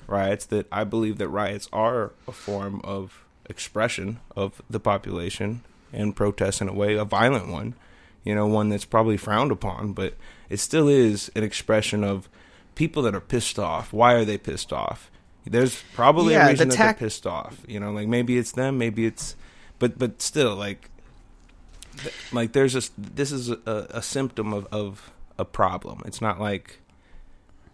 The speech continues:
Speaker 1: it's not like it's just a problem in
Speaker 2: Well,
Speaker 1: and of
Speaker 2: also,
Speaker 1: itself.
Speaker 2: like, they didn't f-, uh,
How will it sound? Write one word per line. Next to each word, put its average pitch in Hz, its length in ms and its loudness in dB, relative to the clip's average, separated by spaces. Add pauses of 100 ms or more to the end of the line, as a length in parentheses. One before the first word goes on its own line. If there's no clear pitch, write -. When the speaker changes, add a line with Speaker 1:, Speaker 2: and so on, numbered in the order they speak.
(180)
Speaker 1:
it's - 120 -14
not 107 120 2
like 101 140 0
it's 120 100 -8
just - 200 -6
a 104 40 -4
problem 98 440 -4
in - 40 -2
Speaker 2:
Well, - 100 4
Speaker 1:
and 190 80 2
of 180 40 4
Speaker 2:
also, 190 240 4
Speaker 1:
itself. 196 60 4
Speaker 2:
like, 175 400 2 (460)
they 165 220 6
didn't 202 480 8
f-, - 280 -14 (1120)
uh, 139 600 6